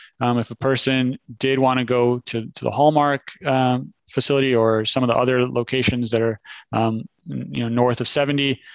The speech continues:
uh, that is, that, that would be an option for them. The microtransit would be an option for them.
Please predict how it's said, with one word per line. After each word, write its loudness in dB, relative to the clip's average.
uh, 0
that 0
is, 2
that, -2
that 0
would 0
be -2
an 0
option 0
for -2
them. 0
The -2
microtransit 0
would -2
be 0
an -4
option -4
for -8
them. -8